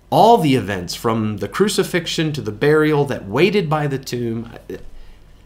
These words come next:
To think that they would have allowed the body to just be cast to the side of the road and not to have given it a proper burial.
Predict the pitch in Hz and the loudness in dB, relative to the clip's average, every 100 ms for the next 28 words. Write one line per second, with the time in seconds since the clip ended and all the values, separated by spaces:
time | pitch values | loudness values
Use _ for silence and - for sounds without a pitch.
0 | - - - _ _ _ - 151 - 254 | -20 -20 -20 _ _ _ -4 -4 0 -2
1 | 240 143 - 151 156 147 123 113 117 147 | -2 -6 -2 0 0 0 0 0 0 0
2 | 156 143 113 113 110 110 107 110 104 104 | 0 -2 0 -2 -2 -4 -2 -4 -4 -8
3 | 95 - 156 156 147 135 110 - 127 120 | -8 -6 -2 -2 -2 -6 -6 -2 -2 -2
4 | 113 110 107 - 104 110 123 147 - - | -2 0 0 -2 -4 -2 0 0 -2 -8
5 | - 139 120 104 98 135 143 127 104 - | -2 0 0 -2 0 0 2 -2 -4 -2
6 | 127 117 101 139 147 123 98 | -2 -2 -4 -2 0 0 -2